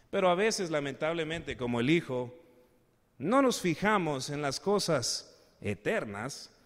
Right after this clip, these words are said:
sino que nos fijamos en las cosas que terminan, que perecen, las de este mundo. Pero la palabra de Dios ha llegado a mí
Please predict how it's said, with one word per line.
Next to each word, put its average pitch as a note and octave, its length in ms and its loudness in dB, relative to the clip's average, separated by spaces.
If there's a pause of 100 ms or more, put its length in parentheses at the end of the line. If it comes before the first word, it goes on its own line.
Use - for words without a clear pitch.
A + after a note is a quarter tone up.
(120)
sino D#3+ 300 -6
que D#3 100 -2
nos D3+ 160 -2
fijamos F#3+ 500 2
en D#3 120 2
las C#3+ 160 0
cosas F#3 600 2 (220)
que F3+ 100 -4
terminan, G#3+ 600 -2
que G3 80 -4
perecen, B3+ 580 -4 (1400)
las C3+ 220 -2
de D#3 200 2
este G3 240 -4
mundo. G2 440 -6 (1000)
Pero E3 180 4
la E3 160 4
palabra G#3+ 480 2
de D#3+ 140 0
Dios F#3+ 640 0 (840)
ha A3 220 6
llegado D#3 480 0
a C#3 60 0
mí G#3 340 0